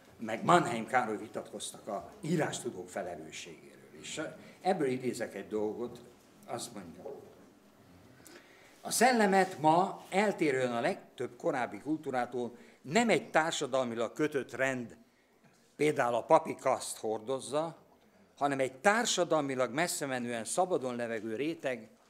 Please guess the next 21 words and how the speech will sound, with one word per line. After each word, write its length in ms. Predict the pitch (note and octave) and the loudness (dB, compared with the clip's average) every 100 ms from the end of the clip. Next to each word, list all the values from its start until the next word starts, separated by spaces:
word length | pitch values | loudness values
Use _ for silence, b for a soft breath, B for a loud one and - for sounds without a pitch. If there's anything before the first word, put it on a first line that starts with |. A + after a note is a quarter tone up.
| b b b b b | b b b b b
amelyek 360 | B2 B2 B2 | -2 -2 -2
tendenciája, 920 | - G3 F#3+ D#3+ C#3+ - C3+ B2+ B2 | 2 2 4 2 2 -2 2 4 4
hogy 240 | A#2 A2+ B2 - | 0 -4 -8 -14
egy 220 | - A#2+ - | -8 -8 -4
állandóan 800 | F#3 G#3+ F#3+ D3+ C3 C3+ B2 A2 | 0 0 2 0 0 0 0 0
bővülő 500 | D#3 D#3 C3+ B2 B2 | -2 0 -2 -4 -6
társadalmi 680 | - D#3 D3 C3 A2+ A2 G2+ | -2 -2 -2 -6 -4 -4 -4
bázisból 680 | F2+ D3 D#3 C3 A2 B2+ | -4 -4 -4 -8 -8 -6
újuljon 520 | B2 - A#2 A#2+ A2+ G#2+ | -6 -6 -6 -2 -2 -4
meg. 320 | G#2+ G2 F#2 b b b b b b b | -6 -8 -12 b b b b b b b
És 160 | - | -4
lényegében 640 | D3 G3 F3+ D3 D3+ C3 A#2+ - | 2 4 4 2 0 -2 -4 0
ez 220 | A3+ F3+ | 2 4
a 80 | D3 D3 | 0 -2
szociológiai 760 | - - F3 F3 D3+ C3+ A#2+ A#2+ | -6 0 0 2 0 0 0 -6
sajátosságát, 1000 | - D3+ C3+ C3 B2 - A2+ G#2+ A#2 A2+ | -2 -2 -2 -4 -8 -4 -4 -2 -4 -4
mely 160 | A#2+ C3+ | -4 0
által 480 | B2+ A#2+ A#2+ A2 B B | -2 0 -2 -2 B B
nem 360 | C3+ F3+ F3 B2+ - | 0 2 2 -2 -10
hierarchikusan 920 | D#3 G3 E3 C#3+ C#3 B2 D3 C3 A#2 | 2 4 4 0 -4 -6 -8 -6 -8
kötött, 460 | C3 A2+ A2+ - | -8 -8 -8 -8